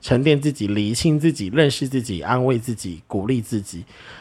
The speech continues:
甚至是让自己回到那种有成就感、有使命感的状态。我觉得人真的是靠使命活着。<laughs> 哎，真的啊，你不要否认，人是靠使命活着，没错。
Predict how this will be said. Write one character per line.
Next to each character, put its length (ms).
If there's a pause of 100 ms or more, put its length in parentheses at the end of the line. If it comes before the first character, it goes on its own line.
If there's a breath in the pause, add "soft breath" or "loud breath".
(800 loud breath)
甚 200
至 100
是 320
让 180
自 120
己 180
回 240
到 160
那 100
种 240 (720 loud breath)
有 140
成 180
就 140
感、 180
有 80
使 240
命 160
感 140
的 80
状 240
态。 340
我 160
觉 100
得 80
人 160
真 120
的 60
是 120
靠 180
使 140
命 160
活 240
着。 200
<laughs> 40 (760 loud breath)
哎， 100
真 160
的 100
啊， 300 (120)
你 100
不 100
要 100
否 180
认， 220
人 240
是 140
靠 180
使 160
命 180
活 260
着， 360 (140)
没 160
错。 340